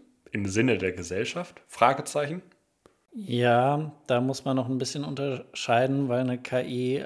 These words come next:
Speaker 2: hat kein Bewusstsein. Also, äh, man kann als Mensch halt eine K I trainieren,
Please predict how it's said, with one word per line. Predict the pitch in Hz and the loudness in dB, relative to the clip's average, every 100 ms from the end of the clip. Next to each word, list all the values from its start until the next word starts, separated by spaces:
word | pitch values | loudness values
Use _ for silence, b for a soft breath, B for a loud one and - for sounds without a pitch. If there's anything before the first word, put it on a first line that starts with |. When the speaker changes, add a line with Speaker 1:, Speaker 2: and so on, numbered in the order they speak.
| - | -8
Speaker 2:
hat | - 127 - - | -6 -6 -6 -16
kein | - 127 120 | -6 -2 -2
Bewusstsein. | 120 120 123 - 107 104 123 _ B B B B | -2 -4 -6 -4 -4 -4 -8 _ B B B B
Also, | 131 113 117 113 - - | -6 -2 0 -2 -6 -12
äh, | 135 113 110 110 113 - _ _ _ - | -6 -4 -2 -2 -6 -14 _ _ _ -8
man | 107 107 113 117 117 - - - | -4 -2 -2 -2 -4 -8 -14 -10
kann | - 120 | -2 0
als | 120 113 - | 0 -4 -2
Mensch | 113 117 113 | -2 -2 -2
halt | 117 113 - | -4 -4 -4
eine | 110 110 - - _ | -4 -4 -8 -20 _
K | - 120 | -6 -6
I | 113 113 110 | -4 -6 -8
trainieren, | - 113 110 147 180 208 | -6 0 4 6 6 4